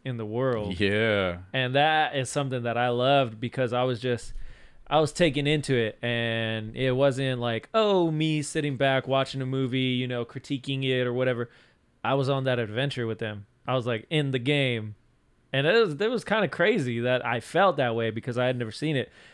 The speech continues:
Speaker 1: But I think everything about it was just so interesting. There was so much stuff in there that I, like,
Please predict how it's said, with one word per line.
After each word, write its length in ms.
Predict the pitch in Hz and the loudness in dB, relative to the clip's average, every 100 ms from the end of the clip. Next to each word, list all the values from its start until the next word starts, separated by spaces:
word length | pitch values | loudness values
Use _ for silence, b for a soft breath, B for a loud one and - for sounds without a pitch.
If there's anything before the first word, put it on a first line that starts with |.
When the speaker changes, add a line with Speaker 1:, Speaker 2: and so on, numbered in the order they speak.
| B - | B -2
Speaker 1:
But 200 | 127 131 | 0 2
I 80 | 123 | 0
think 280 | 151 143 - | 0 -2 0
everything 360 | 139 143 135 | 0 0 -2
about 300 | 123 120 139 | -2 0 2
it 40 | 135 | 0
was 160 | 117 | -2
just 180 | 110 104 | -6 -8
so 200 | - 110 | -4 -4
interesting. 600 | 123 139 120 104 107 101 - _ - | -2 -6 -6 -10 -10 -12 -14 _ -4
There 80 | 120 | -2
was 100 | - | 0
so 220 | 147 139 | 2 2
much 200 | 131 117 | 2 -4
stuff 380 | - 143 135 - _ - | -4 0 0 -2 _ -2
in 180 | 156 | 0
there 240 | 139 123 113 | 2 2 2
that 180 | 117 110 | 0 -2
I, 180 | 104 104 | -4 -4
like, 240 | 104 104 | -6 -8